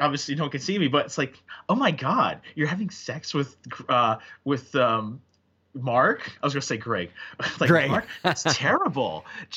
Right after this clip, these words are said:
Speaker 1: You're betraying Johnny. How could you?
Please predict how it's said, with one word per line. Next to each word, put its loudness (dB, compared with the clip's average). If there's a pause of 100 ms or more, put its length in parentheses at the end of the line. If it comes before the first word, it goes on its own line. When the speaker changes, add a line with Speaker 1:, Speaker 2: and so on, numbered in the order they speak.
Speaker 1:
You're 2
betraying 0
Johnny. -2 (160)
How -2
could -2
you? -2